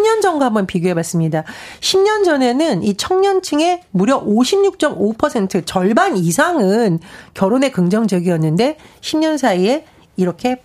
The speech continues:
바뀐 겁니다. 그렇다면 청년들에게 결혼을 하지 않는 주된 이유가 뭐냐라고 물었더니,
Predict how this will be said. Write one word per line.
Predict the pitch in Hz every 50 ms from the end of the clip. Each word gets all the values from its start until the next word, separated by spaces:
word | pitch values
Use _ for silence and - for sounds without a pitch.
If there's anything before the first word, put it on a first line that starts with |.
| _
바뀐 | - - - 139 - _ - 254 269 247
겁니다. | 208 165 160 156 147 156 156 156 - - - - - - - -
그렇다면 | - 285 311 311 - 277 240 240 285 311 294 208 156 151 165 - - _ _ _ - - - - - _ _
청년들에게 | - - 359 359 381 381 359 311 262 233 226 190 180 190 185 202 220 214 185 151 - - _ _ _ _ _ _ - _ _
결혼을 | - - 190 202 233 311 359 349 381 330
하지 | 330 370 370 381
않는 | 330 269 254 269 262 262
주된 | - 202 - 247 247 214
이유가 | 180 190 190 220 208
뭐냐라고 | 165 147 156 160 170 226 285 302 285 269 233 214 196 -
물었더니, | - 180 180 180 - - 165 175 208 240 240 208 160 151 165